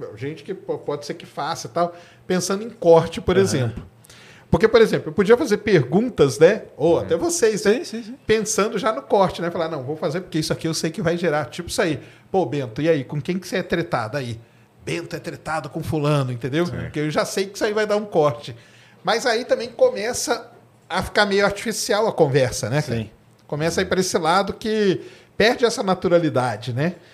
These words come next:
Speaker 1: E o que eu falo pessoal, que às vezes o pessoal me pergunta, cara, fala assim, "Cara, se você sentar num bar com um amigo seu, você vai ficar ali conversando com ele quantas horas?"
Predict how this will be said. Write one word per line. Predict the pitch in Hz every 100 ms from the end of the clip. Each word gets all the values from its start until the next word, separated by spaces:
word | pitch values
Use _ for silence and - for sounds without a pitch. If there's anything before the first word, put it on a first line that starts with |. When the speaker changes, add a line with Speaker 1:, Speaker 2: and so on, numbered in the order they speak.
| - -
Speaker 1:
E | 139 160 160 160 151 151
o | 160
que | 208
eu |
falo | 196 214
pessoal, | 214 - - 151 233 135
que | 113
às | 131 147
vezes | 156
o |
pessoal | 156 151 151
me |
pergunta, | 151 135 123 180 226 135
cara, | 110 - - _
fala | 220
assim, | 220
"Cara, | - 254 208 107 - - _
se | - -
você | 202 226 185 - 233 240 131 - - _ - _ -
sentar | - 202 190 196 202
num | 226 233 233
bar | 139 139 123 -
com | 170
um | 175
amigo | 156 170 185
seu, | - - 135 101 - _ _ _ - - _
você | 247
vai | 240
ficar | 240 247
ali | 240
conversando | 226 214 214 214
com | 220
ele | 208
quantas | 220 208 147
horas?" | 113 104 -